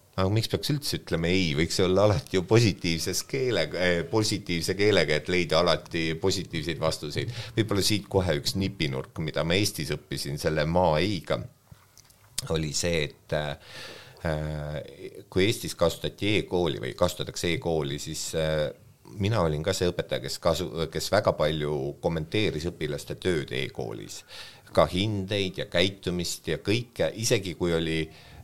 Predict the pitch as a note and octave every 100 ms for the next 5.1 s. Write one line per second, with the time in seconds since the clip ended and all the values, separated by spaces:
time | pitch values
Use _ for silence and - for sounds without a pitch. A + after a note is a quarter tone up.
0 | F2 D#2 D2+ C2+ - - _ - D#3 D3
1 | - - G2 F2+ E2+ E2 E2+ - G#2 E2+
2 | E2 E2 - F#2+ - - F2 D#2+ G2+ F2+
3 | - D#2 D2+ D#2+ D#2+ D#2+ F2 D#2+ C2+ -
4 | - - - - - - - _ - F2